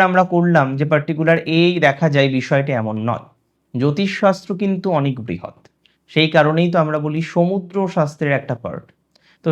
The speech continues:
very significant, আমরা ফোর্থ হাউস থেকে, টেন্থ হাউস থেকে particularly শুধু education and কর্মজীবন দেখি না, ভাবোদ্ভাব অনুসারেও আমরা বিভিন্ন রকম বিষয়কে পর্যালোচনা করতে পারি।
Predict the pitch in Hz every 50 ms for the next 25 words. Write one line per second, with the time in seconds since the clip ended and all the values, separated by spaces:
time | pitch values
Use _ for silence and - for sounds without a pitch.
0 | 143 165 180 208 226 220 240 220 202 220 226 208 208 214 175 170 135 131 147 170
1 | - - _ _ _ _ _ _ _ _ - 143 160 165 180 180 180 180 180 -
2 | _ _ _ _ _ _ _ _ _ _ _ _ _ _ _ _ - 175 175 175
3 | 175 185 190 185 190 190 180 - - 185 175 180 175 170 175 180 185 175 180 185
4 | 180 185 175 180 - 196 170 165 165 156 156 151 151 156 170 170 175 170 175 175
5 | 175 170 185 175 170 175 160 156 170 170 180 175 175 175 185 175 170 165 170 165
6 | 165 156 156 156 160 156 156 156 160 160 156 156 147 147 - 165 131 104 95 -
7 | - _ _ _ _ _ _ _ _ - 131 131 143 165 180 175 170 175 180 170
8 | 175 180 175 165 160 170 175 170 - 175 170 175 175 175 175 175 - 151 147 151
9 | 151 147 147 147 160 160 160 156 151 151 160 151 139 139 139 - 151 147 147 147
10 | 143 139 135 131 131 139 135 135 131 143 139 131 135 160 156 156 - - - 82
11 | -